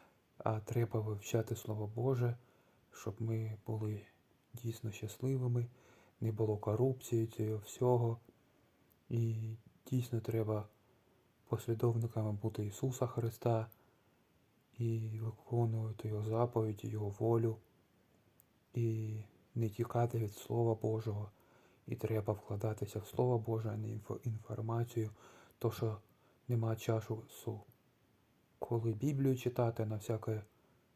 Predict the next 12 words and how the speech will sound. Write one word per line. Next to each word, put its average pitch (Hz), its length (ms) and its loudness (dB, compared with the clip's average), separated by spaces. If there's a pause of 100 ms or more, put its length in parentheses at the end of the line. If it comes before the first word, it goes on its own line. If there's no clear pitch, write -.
дрібниця, 120 580 2
там, 107 300 -2
на 107 60 -4
всяке 107 500 -2 (760)
все, 117 200 -2
що - 120 -6 (880)
пов'язане 113 500 2
з - 60 -10
цим - 220 -6
світом, 120 480 -2
то 113 140 -4
є. 104 360 -2